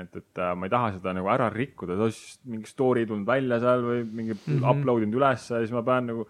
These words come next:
Speaker 1: läksin nagu hommiku jooksu tegema ja tahan siin mediteerida, kirjutada, mitte mingi story sid postitada, eks ole. Muidugi nä-, mul meeldib teisi inspireerida, aga see on, see on nagu üks, äh,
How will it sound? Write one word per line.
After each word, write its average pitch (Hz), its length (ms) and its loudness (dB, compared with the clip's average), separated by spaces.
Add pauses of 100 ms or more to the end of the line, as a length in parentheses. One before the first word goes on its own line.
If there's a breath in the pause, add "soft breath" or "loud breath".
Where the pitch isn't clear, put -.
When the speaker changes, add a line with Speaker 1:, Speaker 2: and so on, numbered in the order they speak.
(520 loud breath)
Speaker 1:
läksin 151 400 -4
nagu 135 180 0
hommiku 170 300 0
jooksu 180 260 4
tegema 120 340 4
ja 120 60 4
tahan 120 200 0
siin 123 200 -4
mediteerida, 127 580 2
kirjutada, 135 440 2
mitte 107 240 -2
mingi 110 100 -10
story 127 360 2
sid 104 140 -6
postitada, 90 500 -6
eks - 120 -12
ole. 90 160 -12 (560 soft breath)
Muidugi 131 240 2
nä-, 135 220 0
mul 135 120 -2
meeldib 143 220 4
teisi 139 320 4
inspireerida, 127 800 0 (160)
aga 127 420 4 (480 soft breath)
see 139 240 4
on, 117 240 2 (120)
see 127 180 0
on 127 180 2
nagu 104 480 0
üks, - 480 -10
äh, 98 380 0